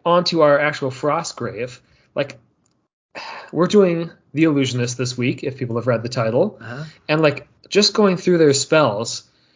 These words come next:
Speaker 1: and, like, all the complimentary spells, like, the thought that kept going through my mind is like, "No, just keep your eye on the prize. There's so many things you could do, but you gotta keep your eye on the prize."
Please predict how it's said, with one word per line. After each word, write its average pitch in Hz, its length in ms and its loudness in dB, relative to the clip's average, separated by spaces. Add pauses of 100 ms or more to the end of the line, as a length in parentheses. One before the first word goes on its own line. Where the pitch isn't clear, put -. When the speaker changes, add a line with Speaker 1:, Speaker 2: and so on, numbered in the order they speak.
(320)
Speaker 1:
and, 143 140 0
like, 123 340 -2
all 131 100 0
the 131 80 -2
complimentary 131 500 -2
spells, 127 380 0
like, 127 200 -4 (380)
the 147 100 -4
thought 170 240 0
that 160 60 -2
kept 160 240 -2
going 156 180 0
through 151 140 -2
my 143 80 2
mind 131 300 2
is 117 140 -6
like, 123 200 -4
"No, 143 260 2
just - 260 -6
keep 170 240 -8
your 170 240 2
eye 147 240 2
on 147 160 0
the 131 60 -4
prize. 127 480 -2
There's 139 140 -2
so 175 120 4
many 190 140 0
things 208 420 -4
you 196 60 -8
could 214 160 -6
do, 208 200 4
but 127 140 -2
you 123 80 -2
gotta 127 160 0
keep 170 300 -8
your 147 140 2
eye 135 140 2
on 123 100 0
the 113 60 -6
prize." 117 600 -6